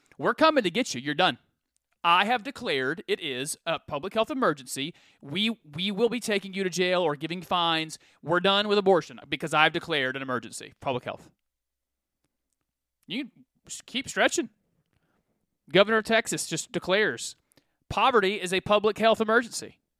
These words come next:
And we're decl-, we are suspending any remittance of taxes to the federal government.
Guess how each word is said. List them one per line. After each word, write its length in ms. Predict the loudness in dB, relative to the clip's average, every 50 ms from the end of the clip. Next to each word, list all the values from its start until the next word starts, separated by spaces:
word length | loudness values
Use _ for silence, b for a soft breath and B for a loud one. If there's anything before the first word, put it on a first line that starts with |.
| _ _ _ _ _ _ _ _
And 180 | -4 -4 -2 0
we're 240 | 4 4 4 4 4
decl-, 320 | 0 -6 -2 -4 -4 -4 -2 _ -2
we 160 | -2 -2 -2 0
are 200 | 2 2 2 2
suspending 1080 | 0 -6 -6 -6 -6 -4 -6 -4 -2 -2 -2 -2 -2 -4 -6 -6 -8 -8 -8 -10 -14 _ _ _ _ _
any 240 | -4 -2 0 0 0
remittance 680 | 2 2 2 2 2 2 2 2 2 0 -6 -6 -6 -6
of 60 | -6
taxes 440 | -2 0 2 2 0 -2 -6 -10 -10
to 60 | -10
the 80 | -12 -2
federal 300 | 2 2 4 4 4 4
government. 400 | 4 4 4 2 0 -2 -10